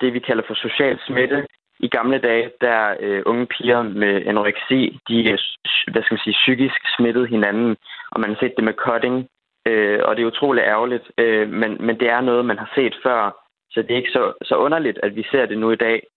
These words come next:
med noget, hvor man får så meget anerkendelse og, og, og social status for at være trans, for eksempel,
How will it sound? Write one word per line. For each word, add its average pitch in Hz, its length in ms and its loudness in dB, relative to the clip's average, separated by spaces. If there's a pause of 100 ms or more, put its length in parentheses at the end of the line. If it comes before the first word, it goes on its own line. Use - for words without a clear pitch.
(220)
med 120 140 2
noget, 117 300 2
hvor 123 120 2
man 104 240 -2
får 131 160 0
så - 120 -14
meget 117 240 -2
anerkendelse 123 800 -2
og, 101 240 -2 (140)
og, 104 260 2
og 98 80 -2
social 123 400 -2 (100)
status 123 640 -2 (380)
for 123 180 2
at 101 100 -4
være 113 320 2 (160)
trans, - 440 -6
for 104 80 -4
eksempel, 98 440 -2